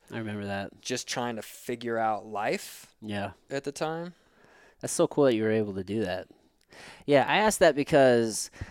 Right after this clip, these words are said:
Speaker 1: like, so we grew up in a very, um, it's like a, I mean, it's just a fairly, it's a larger town,
Speaker 2: Hmm.
Speaker 1: right? Rural, r-, kinda rural areas,
Speaker 2: Mm-hmm.
Speaker 1: um, farming community.
Speaker 2: Mm-hmm.
Speaker 1: S-, there's some, some politicians, just the, the capital.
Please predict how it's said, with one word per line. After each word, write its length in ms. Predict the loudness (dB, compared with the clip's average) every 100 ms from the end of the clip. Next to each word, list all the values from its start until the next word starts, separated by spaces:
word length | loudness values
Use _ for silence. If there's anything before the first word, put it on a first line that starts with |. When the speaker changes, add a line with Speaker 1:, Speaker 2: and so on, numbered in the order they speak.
| -2
Speaker 1:
like, 140 | -2 -2 -2
so 140 | 2
we 160 | 2 2
grew 220 | 6 6
up 140 | 6
in 80 | 4
a 40 | 2
very, 500 | 4 4 6 4 2
um, 400 | 0 0 -2 -6
it's 120 | -8
like 160 | -6 4
a, 320 | 6 6 2 -4 _ _ _ -16
I 480 | -16 _ _ _ -8
mean, 100 | -6
it's 80 | -4
just 160 | -4 -4
a 200 | -6 -8 _
fairly, 340 | 0 2 2 0
it's 120 | -2
a 100 | -2
larger 420 | 4 4 4 -2
town, 440 | -6 -6 -6 -8 -10
Speaker 2:
Hmm. 100 | -10
Speaker 1:
right? 320 | -4 -4 -4 -8 _ _ -8
Rural, 340 | -4 -4 -4 -10
r-, 80 | -14 -6
kinda 180 | -4 -2
rural 380 | 2 2 2 0
areas, 760 | 0 2 2 0 -4 -12 -14 _ _ _ _ -12
Speaker 2:
Mm-hmm. 140 | -6
Speaker 1:
um, 480 | -4 -4 -6 -10 -16 _
farming 440 | -8 -4 -2 -4
community. 640 | -8 -10 -8 -8 -6 -6 -6
Speaker 2:
Mm-hmm. 180 | -12 -20 _ _ _
Speaker 1:
S-, 220 | -18 -18 -16
there's 220 | -12 -12
some, 260 | -10 -12 -12
some 140 | -14 -12
politicians, 680 | -6 -6 -6 -10 -10 -12
just 200 | -10 -10
the, 220 | -10 -10 -10
the 80 | -12
capital. 520 | -6 -6 -6 -8 -8